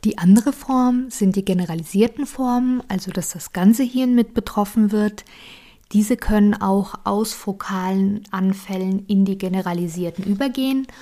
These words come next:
oder direkt generalisiert beginnen. Solch einen Anfall nennt man auch tonisch-klonisch aufgrund des Erscheinungsbildes, das ich gleich erkläre.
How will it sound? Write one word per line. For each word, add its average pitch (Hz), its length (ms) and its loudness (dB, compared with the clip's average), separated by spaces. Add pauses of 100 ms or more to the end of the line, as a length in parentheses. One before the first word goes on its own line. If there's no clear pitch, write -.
(360)
oder 277 240 -2
direkt 220 600 -6 (120)
generalisiert 196 960 -2
beginnen. 160 540 -6 (880)
Solch 277 400 -2
einen 254 320 0
Anfall 208 580 0
nennt 180 380 -4
man 196 160 -2
auch 185 260 -8 (100)
tonisch-klonisch 190 1120 -4 (400)
aufgrund 208 800 -2
des - 140 -6
Erscheinungsbildes, 175 1000 -6
das 196 160 -8
ich 262 120 -8
gleich 160 340 -12
erkläre. 160 580 -12